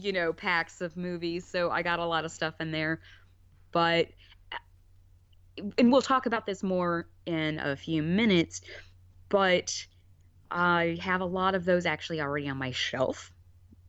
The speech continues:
more than I expected. But I did, I did actually make some purchases to my collections and then still,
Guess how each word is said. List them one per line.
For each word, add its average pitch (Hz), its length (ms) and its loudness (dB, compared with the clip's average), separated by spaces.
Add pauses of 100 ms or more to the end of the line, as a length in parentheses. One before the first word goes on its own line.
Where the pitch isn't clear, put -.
more 165 180 4
than 156 100 2
I 147 120 2
expected. 156 640 0 (600)
But 180 540 2 (120)
I 160 220 2
did, 160 640 2 (100)
I - 120 -6
did 165 140 0
actually 156 360 0
make 147 180 -2
some 151 220 -4
purchases 220 720 4
to - 140 -4
my - 160 0
collections 202 1040 0
and 165 260 0
then 160 400 -2 (640)
still, 156 500 2